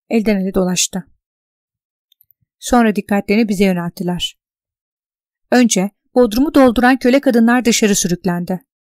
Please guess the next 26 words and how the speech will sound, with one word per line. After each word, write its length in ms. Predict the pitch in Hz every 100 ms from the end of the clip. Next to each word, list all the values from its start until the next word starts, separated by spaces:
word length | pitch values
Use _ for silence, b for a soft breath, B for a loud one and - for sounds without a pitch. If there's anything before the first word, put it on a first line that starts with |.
| _ _ _
Hala 340 | 247 214 196
çatıdan 440 | - 214 196 185
bakıyordum. 580 | 175 - 180 175 180 - - _ _ _ _ _ -
Bir 140 | 285
grup 240 | - 220 208
adamın 340 | 185 175 170
bir 140 | 247 277
kadına 360 | 247 214 214
defalarca 760 | 214 202 220 220 240 233 196 196 -
tecavüz 460 | 254 240 240 254 240
edişini 360 | 202 - 202
seyrettim. 540 | - 180 170 - 185 180 _ _ _ _ _ _ _ -
Bir 160 | 285
testi 280 | 285 220 214
şarabı 360 | 208 196 190 220
paylaşıyor, 640 | 190 180 170 - 170 208 - _ _ -
sıralarını 520 | - 240 226 247 240
beklerken 560 | 208 - 247 240 196
testiyi 420 | 175 214 - 226 208
neşeyle 380 | 214 254 233
elden 280 | 233 220 214
ele 160 | 202 180
geçiriyorlardı. 840 | 175 170 180 175 175 175 175 185 - _ _ _ _ _ _ _ _
Kadının 440 | - 285 330 370 392
iki 220 | - 320
oğlu, 400 | 285 170 185 269